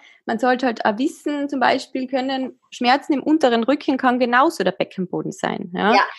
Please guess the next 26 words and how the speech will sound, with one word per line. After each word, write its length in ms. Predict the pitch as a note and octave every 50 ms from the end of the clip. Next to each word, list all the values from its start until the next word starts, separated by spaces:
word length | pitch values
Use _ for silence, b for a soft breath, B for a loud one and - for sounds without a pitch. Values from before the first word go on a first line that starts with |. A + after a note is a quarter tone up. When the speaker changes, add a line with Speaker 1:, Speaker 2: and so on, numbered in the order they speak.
| B B B B
Speaker 1:
Also 200 | - A3 A3+ G#3 G3+
es 60 | G3
Speaker 2:
Mhm. 60 | C4+
Speaker 1:
ist 160 | B3+ A#3 A3 C4+
wirklich 340 | D4 D#4 D4+ - D#4 C#4
so, 120 | - C#4 C4+
wie 40 | B3+
du 80 | A#3+
sagst, 300 | A#3 - G3+ G3 - - -
das 180 | A#3+ A#3+ - -
ist 120 | - -
so 80 | - C#4
ein 100 | B3+ B3+ -
Thema, 280 | - A#3 B3 C4 B3+
das 160 | B3 B3 B3+ C4
ist 140 | A#3+ -
stigmatisiert, 840 | - - C4 - B3+ A#3+ A3 A3 - G#3 - - - D#4+ F#4 F#4 -
über 160 | C4 A#3+ A#3
das 220 | G#3+ A#3 A#3+ - _
wird 200 | C4 C4 B3+ -
teilweise 380 | A3 A3 A#3 A#3 A#3 A#3 - A3+
leider 240 | G#3+ G#3 G#3 A3+ G#3+
nicht 180 | G#3 F#3 F#3+ -
gesprochen 580 | - - _ _ B3+ D4+ - - D#4+ D4+ D4
und 300 | - - A#3 A#3 G#3 -
wir 320 | B3 B3+ B3+ B3+ B3+ B3